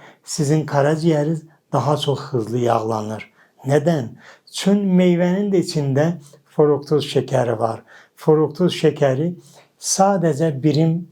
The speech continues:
bizim karaciğerimize emiler ve karaciğerimiz bunu yağa təbdil edər. Bəs istəsən vücudun sağlıqlı olsun, söylədim, meyvəni də və hətta meyvə suyunu da sınırı tükət.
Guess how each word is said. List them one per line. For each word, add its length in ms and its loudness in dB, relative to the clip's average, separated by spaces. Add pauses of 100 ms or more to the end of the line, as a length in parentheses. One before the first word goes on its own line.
bizim 260 2
karaciğerimize 840 0
emiler 580 0 (360)
ve 240 0 (1040)
karaciğerimiz 960 0
bunu 380 -2 (420)
yağa 400 0
təbdil 400 -4
edər. 380 -6 (460)
Bəs 200 0
istəsən 640 -2
vücudun 440 -2
sağlıqlı 600 -2
olsun, 440 -2 (260)
söylədim, 680 -4 (480)
meyvəni 600 0
də 160 -2 (360)
və 180 -8
hətta 360 -4 (460)
meyvə 360 0
suyunu 440 -2
da 200 0
sınırı 540 -4
tükət. 400 -14